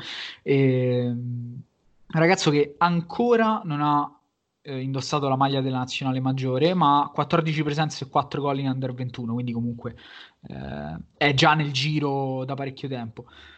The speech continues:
Per chi non lo conoscesse, possiamo dare così una, un'infarinatura di, di Foden a livello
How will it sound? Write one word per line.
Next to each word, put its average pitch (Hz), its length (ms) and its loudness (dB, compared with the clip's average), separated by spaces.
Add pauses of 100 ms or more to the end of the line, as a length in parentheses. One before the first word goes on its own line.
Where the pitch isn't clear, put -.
(400)
Per 208 180 4
chi 196 340 0
non 196 240 2
lo 156 120 2
conoscesse, 127 1300 -2
possiamo 135 420 2
dare 143 320 6
così 135 300 0
una, 127 640 -6
un'infarinatura 135 1040 0
di, 123 960 -4
di 131 220 2
Foden 135 400 6
a 127 60 4
livello 131 840 2